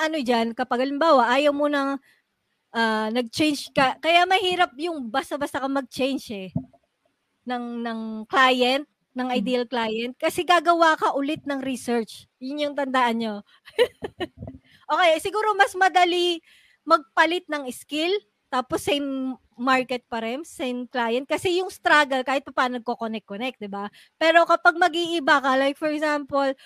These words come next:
Speaker 1: from personal develop coaches to, um,
Speaker 2: E-com.
Speaker 1: O yan, e-com.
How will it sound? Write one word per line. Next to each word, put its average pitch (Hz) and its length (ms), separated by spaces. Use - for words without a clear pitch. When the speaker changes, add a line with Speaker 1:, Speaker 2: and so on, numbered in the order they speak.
Speaker 1:
from 254 560
personal 359 460
develop 311 420
coaches 269 460
to, 254 480
um, 220 720
Speaker 2:
E-com. 196 640
Speaker 1:
O 190 80
yan, 226 320
e-com. 233 480